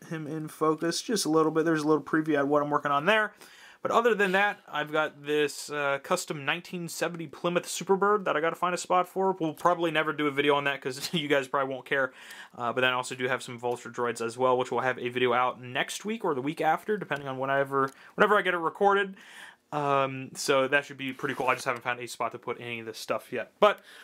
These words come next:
move on to the actual display, which has a lot of stuff changed to it. So start off with the Black Series. So starting off with this part of the display, I've just moved a lot of stuff around.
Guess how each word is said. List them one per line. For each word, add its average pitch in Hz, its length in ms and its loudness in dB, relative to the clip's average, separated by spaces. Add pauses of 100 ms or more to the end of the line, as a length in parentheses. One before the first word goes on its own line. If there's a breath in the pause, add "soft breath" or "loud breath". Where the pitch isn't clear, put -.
move 208 160 2
on 196 200 4
to 196 200 -6
the 180 240 -6
actual 165 380 -4
display, 156 460 0
which 156 120 -4
has 143 160 -2
a 131 60 -8
lot 156 320 2
of 143 100 -10
stuff 147 260 -4
changed 143 380 -10
to 147 100 0
it. 131 140 -2 (220 loud breath)
So 160 80 -8
start 160 200 4
off 151 80 -2
with 151 80 -8
the 151 60 -4
Black 135 300 0
Series. 139 460 -4 (380 loud breath)
So 135 360 2
starting 226 400 2
off 220 280 0
with 151 340 -2
this 208 220 2
part 196 300 0
of 165 160 -10
the 175 60 -8
display, 175 480 0
I've 160 140 0
just 185 200 -8
moved 156 320 4
a 107 80 -6
lot 143 260 2
of 147 100 -8
stuff - 340 -4
around. 165 520 -2